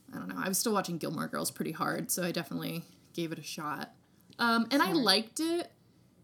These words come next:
Speaker 1: and I know that I would watch it, but I think that I wasn't fully paying attention to it. Um, and then probably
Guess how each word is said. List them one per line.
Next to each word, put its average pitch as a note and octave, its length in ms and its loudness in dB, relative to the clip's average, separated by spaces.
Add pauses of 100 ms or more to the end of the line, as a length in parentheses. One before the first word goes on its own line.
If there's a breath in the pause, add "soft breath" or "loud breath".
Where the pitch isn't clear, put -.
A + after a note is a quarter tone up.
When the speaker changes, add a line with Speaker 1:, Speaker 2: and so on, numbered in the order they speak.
(140)
Speaker 1:
and G3+ 100 -2
I G#3 120 2
know G#3 200 2
that G#3+ 120 -2
I G3+ 100 4
would F3 180 2
watch D3 280 -6
it, C#4 300 0
but G3+ 160 0
I F#3+ 80 4
think A#3+ 220 0
that A#3 80 -2
I A3 60 0
wasn't G3 260 -2
fully F3+ 320 2
paying E3+ 280 -4
attention - 640 -8
to - 180 -8
it. - 180 -8 (500 soft breath)
Um, F#3 420 2
and A#3 120 6
then B3 120 6
probably D#4+ 960 2